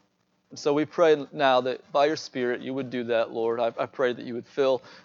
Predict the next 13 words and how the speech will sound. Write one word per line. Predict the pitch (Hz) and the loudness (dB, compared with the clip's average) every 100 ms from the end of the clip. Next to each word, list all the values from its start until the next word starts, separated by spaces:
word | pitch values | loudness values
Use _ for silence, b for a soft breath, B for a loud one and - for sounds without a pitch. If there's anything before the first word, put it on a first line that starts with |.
| - | -8
me | 139 143 | -2 0
with | 127 120 | -2 0
your | 147 160 | 4 4
words. | 123 113 113 107 | 4 2 2 -2
I | 123 | -4
pray | 131 | -4
that | 127 123 | -6 -6
you | |
would | 127 - | -10 -6
fill | 143 139 | 0 0
the | 123 | 0
congregation | - 143 131 127 127 - 131 120 | -4 -4 -2 -2 -2 -4 -8 -2
with, | 120 113 | -2 -2